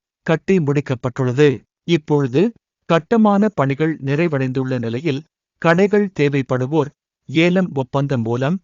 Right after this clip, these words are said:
அதாவது டெண்டர் முறையில் கடைகளை எடுத்துக் கொள்ளலாம் என மாநகராட்சி சார்பில்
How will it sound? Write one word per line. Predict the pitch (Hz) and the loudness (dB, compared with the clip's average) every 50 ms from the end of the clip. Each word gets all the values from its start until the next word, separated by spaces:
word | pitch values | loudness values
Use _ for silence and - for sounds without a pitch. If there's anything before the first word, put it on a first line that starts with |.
| _ _ _ _ _ _ - | _ _ _ _ _ _ -2
அதாவது | 143 139 151 151 147 151 135 135 120 113 117 113 | 0 2 2 0 0 0 0 -2 -2 -4 -4 -4
டெண்டர் | 143 143 151 147 170 170 151 | -2 -2 0 0 0 0 -2
முறையில் | 127 117 117 127 139 165 135 151 180 - _ _ _ _ _ _ - | -2 -4 -6 -4 -4 -4 -4 -4 -6 -10 _ _ _ _ _ _ 0
கடைகளை | 165 165 190 220 220 208 196 185 196 202 190 | 2 4 4 4 4 4 2 2 2 2 2
எடுத்துக் | 147 147 147 143 - - 127 | 0 0 -2 -2 -4 -8 -6
கொள்ளலாம் | - 143 127 123 120 127 147 135 123 147 - _ _ _ _ _ _ 135 | -4 -4 -2 -2 -2 0 0 0 -2 -2 -4 _ _ _ _ _ _ 0
என | 151 156 156 139 117 - _ - 131 135 | 0 2 2 0 -2 -4 _ -4 -2 2
மாநகராட்சி | 139 147 170 180 190 165 160 139 135 131 - - 131 | 2 4 4 4 2 2 0 0 -2 -2 -2 -6 -8
சார்பில் | - - 127 127 127 127 147 135 120 | -4 -4 -4 -2 -2 -2 -2 -4 -4